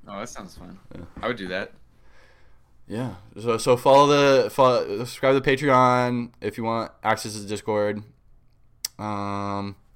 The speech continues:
Speaker 2: like, comment, subscribe. Well, we got an Instagram coming soon, probably. We got, uh, like, short form videos coming soon, so be ready for those. But yeah, I think that basically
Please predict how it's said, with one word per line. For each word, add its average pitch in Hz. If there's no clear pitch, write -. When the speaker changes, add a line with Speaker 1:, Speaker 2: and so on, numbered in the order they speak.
Speaker 2:
like, 117
comment, 123
subscribe. 113
Well, 110
we 113
got 123
an 113
Instagram 123
coming 120
soon, 117
probably. 113
We 101
got, 107
uh, 107
like, 104
short 120
form 117
videos 117
coming 117
soon, 117
so 107
be 101
ready 107
for 107
those. 104
But 101
yeah, 110
I 101
think 120
that 113
basically 117